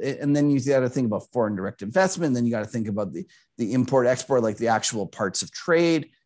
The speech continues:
So foreign exchange is, is difficult in that it's not, it, at times it, it moves based upon different factors. Now,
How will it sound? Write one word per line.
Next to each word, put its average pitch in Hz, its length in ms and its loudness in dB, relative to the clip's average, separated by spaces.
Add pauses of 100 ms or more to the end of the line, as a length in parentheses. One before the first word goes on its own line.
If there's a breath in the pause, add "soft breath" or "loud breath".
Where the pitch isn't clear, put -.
(160)
So 180 420 4
foreign 247 320 2
exchange 175 380 2
is, 139 320 0
is 127 220 0
difficult 135 800 0
in 135 180 2
that 127 240 -2
it's 117 160 -6
not, 131 460 0 (420 loud breath)
it, 120 180 -2 (520)
at 127 160 -2
times 156 500 2
it, 131 240 -4 (800)
it 123 140 -2
moves 123 440 2
based 127 360 -2
upon 113 320 0
different 110 360 -4
factors. - 680 -6 (1300)
Now, 127 500 2